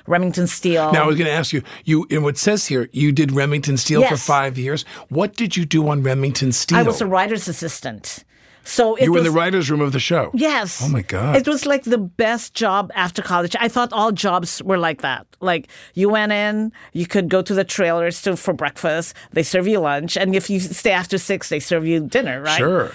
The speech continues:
Speaker 1: My mother visited me in Los Angeles, and she opened my refrigerator, and all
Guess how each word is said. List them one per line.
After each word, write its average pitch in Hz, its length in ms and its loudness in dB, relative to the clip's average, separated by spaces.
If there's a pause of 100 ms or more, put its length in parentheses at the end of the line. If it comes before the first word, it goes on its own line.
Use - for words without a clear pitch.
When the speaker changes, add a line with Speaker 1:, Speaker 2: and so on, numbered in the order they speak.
(120)
Speaker 1:
My 196 280 2
mother 214 440 0
visited 170 520 -2
me 160 160 -2
in 165 120 0
Los 156 180 0
Angeles, 156 560 -2
and 160 180 -6
she 185 220 -2
opened 202 400 0
my 175 120 0
refrigerator, 165 720 0
and 147 120 -8
all 165 460 0